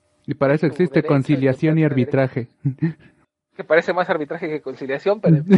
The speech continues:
Speaker 1: <laughs>
Speaker 2: este, pero este... y, y no sé si la gente lo esté creyendo. Digo, porque si de ser verdad, digo, yo en ese momento demando a la empresa.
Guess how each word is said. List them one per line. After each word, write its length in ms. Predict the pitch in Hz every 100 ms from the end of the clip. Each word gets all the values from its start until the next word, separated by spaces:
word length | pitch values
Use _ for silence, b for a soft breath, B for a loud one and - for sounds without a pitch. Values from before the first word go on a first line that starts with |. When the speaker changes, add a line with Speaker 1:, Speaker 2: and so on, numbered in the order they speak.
| -
Speaker 1:
<laughs> 300 | 156 226 156
Speaker 2:
este, 680 | 196 226 - 208 143 240 359 - _ _ _ _ _
pero 360 | - 160 151 147
este... 400 | 147 _ - - _ _ -
y, 320 | 180 170 -
y 20 |
no 100 | 202
sé 100 | 220
si 100 | 262
la 120 | 240 151
gente 300 | 220 208 214
lo 80 | 165
esté 240 | - 175
creyendo. 460 | 196 165 180 185 151 _ _ b b
Digo, 240 | 269 262 -
porque 240 | 170 165
si 100 | 165
de 100 | 160
ser 180 | 151 254
verdad, 380 | 277 190 180 254 _ _ _ _ _
digo, 220 | 160 170
yo 140 | 151 185
en 80 | 247
ese 160 | 240
momento 360 | 175 147 165 247
demando 280 | 180 147 147
a 40 |
la 80 | 110
empresa. 380 | - 165 226